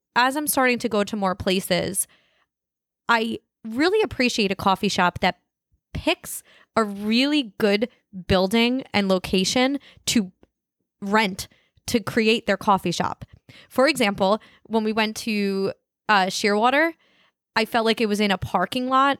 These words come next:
in a really corporate looking area.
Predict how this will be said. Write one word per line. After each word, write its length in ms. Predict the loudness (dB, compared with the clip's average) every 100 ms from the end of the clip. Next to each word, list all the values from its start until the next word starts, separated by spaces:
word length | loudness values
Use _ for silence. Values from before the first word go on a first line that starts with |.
| -2
in 100 | -2
a 80 | 0
really 280 | 0 0
corporate 640 | -2 -2 0 0 2 0 0
looking 680 | -2 -2 0 -2 -2 -4 -8 _ _ _ _ _ _ _ _ _ _ _ _ -2
area. 520 | 0 2 2 2 0